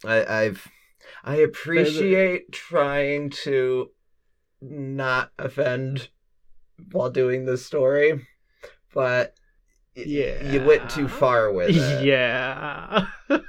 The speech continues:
Speaker 1: At least your heart was kind of in the right place about wanting to do the story well, but you did not <laughs> succeed.
Speaker 2: No. Not at all.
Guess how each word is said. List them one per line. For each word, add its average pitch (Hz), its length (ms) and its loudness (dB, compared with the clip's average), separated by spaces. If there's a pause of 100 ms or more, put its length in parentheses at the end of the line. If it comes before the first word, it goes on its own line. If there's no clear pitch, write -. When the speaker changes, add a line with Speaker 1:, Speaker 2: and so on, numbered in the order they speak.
(1700)
Speaker 1:
At 160 160 -2
least 190 320 0
your 196 200 0
heart - 260 -2
was 196 160 -4
kind 170 340 -6
of 131 140 -4
in 117 140 -6
the 104 100 -6
right 92 260 -4
place 82 380 -6
about 92 280 -4
wanting 107 440 -6
to 92 380 -2 (120)
do 156 220 -2
the 127 140 2
story 110 520 0 (200)
well, 95 720 -4 (760)
but - 140 -10
you 120 140 2
did 117 160 -2
not 113 240 0
<laughs> - 20 -14
succeed. - 760 -8
Speaker 2:
No. 127 560 -2 (1400)
Not 131 380 -8
at 120 120 -2
all. 113 540 -6